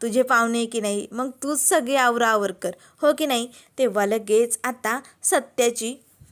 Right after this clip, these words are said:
सासू म्हणजेच मीराची आई म्हणू लागते, "हे बघा सत्यजितराव, मीरा तुम्ही शांत व्हा बघू. अहो थोडंसं काम केलं तर काय बिघडतं? माझ्या लेकीचं घर आहे की नाही, मग मला करू द्या की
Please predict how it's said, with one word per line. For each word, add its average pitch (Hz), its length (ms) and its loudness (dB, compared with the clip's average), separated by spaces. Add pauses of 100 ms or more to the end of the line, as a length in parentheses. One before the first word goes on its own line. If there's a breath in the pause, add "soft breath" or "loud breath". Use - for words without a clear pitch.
(340)
सासू 277 420 2
म्हणजेच 226 500 0
मीराची 269 400 2
आई 277 80 6
म्हणू 277 140 0
लागते, 277 240 0
"हे 254 160 2
बघा 233 260 2
सत्यजितराव, 240 800 2
मीरा 262 300 2
तुम्ही 302 220 -6
शांत 285 360 -2
व्हा 277 160 4
बघू. 220 340 0 (340 loud breath)
अहो - 140 4 (100)
थोडंसं 285 380 4
काम 277 320 0
केलं 285 300 0
तर 330 100 0
काय 277 300 2
बिघडतं? 208 580 0
माझ्या 220 340 2
लेकीचं 254 480 0
घर 285 140 2
आहे 262 180 2
की 220 160 -4
नाही, 208 260 -4 (300 loud breath)
मग 262 140 0
मला 285 280 2
करू 302 300 2
द्या 330 120 2
की 339 140 -2